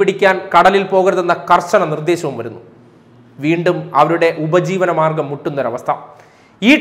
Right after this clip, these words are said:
trolling കാലം ഓരോ മത്സ്യത്തൊഴിലാളിക്കും പറയാനുള്ളത് കണ്ണീരിൻ്റെ കഥ മാത്രമാണ്, ഇല്ലായ്മയുടെ കഥ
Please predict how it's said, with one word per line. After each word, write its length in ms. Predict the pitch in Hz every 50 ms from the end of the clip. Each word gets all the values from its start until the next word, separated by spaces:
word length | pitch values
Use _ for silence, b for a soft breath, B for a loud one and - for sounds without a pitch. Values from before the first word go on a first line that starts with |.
| -
trolling 360 | - 233 233 240 262 254 233 240
കാലം 240 | 220 214 220 - - - - - 165 165
ഓരോ 180 | 180 214 220 240 233 220 196
മത്സ്യത്തൊഴിലാളിക്കും 680 | 190 196 - 233 - 214 202 208 208 202 190 202 202 175 156
പറയാനുള്ളത് 480 | 180 175 185 190 190 185 175 180 170 170 - 160 - -
കണ്ണീരിൻ്റെ 540 | 165 170 185 190 190 202 196 196 190 185 175 -
കഥ 140 | 156 156 165 147
മാത്രമാണ്, 400 | 135 127 127 135 117 113 113 117 b b b b b b - 175
ഇല്ലായ്മയുടെ 600 | 185 202 214 226 233 226 226 226 220 214 208 190 180 180
കഥ 120 | 170 160